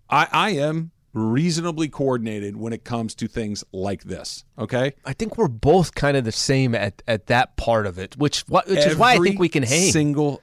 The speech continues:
Speaker 1: time I've played, I was worse than the time before. I'm trending in the wrong direction. Like, if I were getting a little bit better, like, okay, I, you know, we'll, we'll see what it is. But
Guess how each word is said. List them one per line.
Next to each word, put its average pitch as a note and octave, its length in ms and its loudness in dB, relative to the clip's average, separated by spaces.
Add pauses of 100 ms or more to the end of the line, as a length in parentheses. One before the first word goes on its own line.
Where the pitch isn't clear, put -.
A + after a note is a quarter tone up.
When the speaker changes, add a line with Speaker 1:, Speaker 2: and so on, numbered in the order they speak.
Speaker 1:
time B2+ 500 -4
I've A#2+ 240 -6
played, A#2 480 -2
I A#2 100 -2
was G#2 180 -6
worse F#2+ 400 -4
than A2 140 -8
the G2+ 80 -8
time F#2 300 -10
before. E2+ 420 -10
I'm A2 160 -4
trending D3+ 460 -4
in B2 100 -2
the A2+ 80 -4
wrong G#2 340 -6
direction. F2 500 -12 (200)
Like, C#3+ 220 -2
if D3+ 100 -2
I A3+ 120 0
were C#4 120 -4
getting G3+ 280 -2
a C#3+ 40 -6
little C3+ 240 -4
bit C#3+ 260 -4
better, C#3 400 -4 (460)
like, B3 140 -4
okay, B3 420 -2
I, G#3+ 160 -6
you E4 60 -6
know, F#3+ 280 -2
we'll, A3+ 120 -6
we'll G#3+ 180 -2
see D#3+ 220 0
what B2+ 160 -2
it G#2 100 -6
is. G#2+ 240 -2
But A#2 240 -2